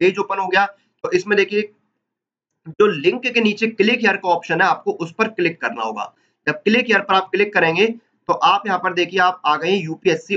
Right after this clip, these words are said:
online के page पर। इसमें तीन notifications दिख रहे हैं, एक है आपका Indian Statistical Service Examination का, दूसरा है Indian Economic Service and Examination का और तीसरा है आपका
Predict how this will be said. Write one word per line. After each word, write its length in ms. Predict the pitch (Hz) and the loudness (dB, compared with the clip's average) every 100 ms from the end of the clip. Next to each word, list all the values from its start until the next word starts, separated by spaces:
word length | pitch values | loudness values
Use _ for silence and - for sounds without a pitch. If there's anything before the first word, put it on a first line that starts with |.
| - | -2
online 360 | 147 139 160 | 0 2 2
के 120 | 180 208 | -2 -2
page 240 | 180 180 | 0 2
पर। 280 | 202 208 - _ - | 2 0 -2 _ -2
इसमें 260 | 180 202 220 | -2 0 -2
तीन 340 | 214 226 254 | 0 0 2
notifications 580 | 233 202 220 185 185 190 | 4 2 2 0 2 2
दिख 160 | 170 185 | 0 2
रहे 160 | 185 | 2
हैं, 120 | 190 190 | 2 4
एक 280 | 175 208 | 4 4
है 60 | 202 | 4
आपका 220 | 180 202 | 0 0
Indian 300 | 175 170 180 160 | -2 0 0 -2
Statistical 560 | - 147 - 180 202 | -2 -4 -2 -2 0
Service 280 | 196 175 190 | 0 -2 -2
Examination 500 | 180 180 185 185 190 | -2 0 0 -2 -2
का, 140 | 185 180 | -2 -2
दूसरा 420 | 131 165 202 202 | -4 -8 0 0
है 120 | 185 175 | 0 -6
Indian 260 | 170 175 | -2 -2
Economic 460 | 160 156 156 185 190 _ _ | 0 0 0 0 -10 _ _
Service 380 | 170 165 190 - | -6 0 0 2
and 180 | 165 165 | -2 0
Examination 600 | 143 131 175 180 175 185 | -4 0 0 0 -2 -2
का 140 | 190 190 - _ _ _ _ - | 0 0 -4 _ _ _ _ -2
और 160 | 156 - | -2 0
तीसरा 340 | 208 208 247 | -2 0 2
है 100 | 220 180 | 2 2
आपका 380 | 165 - 190 | -2 0 0